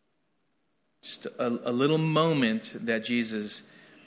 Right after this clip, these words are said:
has shown them, and perhaps for us, if we have questions like that,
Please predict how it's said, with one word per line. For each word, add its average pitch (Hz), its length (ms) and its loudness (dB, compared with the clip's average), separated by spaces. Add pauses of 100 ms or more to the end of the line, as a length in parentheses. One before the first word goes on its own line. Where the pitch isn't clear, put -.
(180)
has 120 160 0
shown 175 400 2
them, 143 240 2
and 120 160 0
perhaps 160 540 0
for 131 260 0
us, 127 480 0 (400)
if - 80 -16
we 131 80 -2
have 135 220 -2
questions 147 500 -2
like 104 220 -2
that, - 280 -8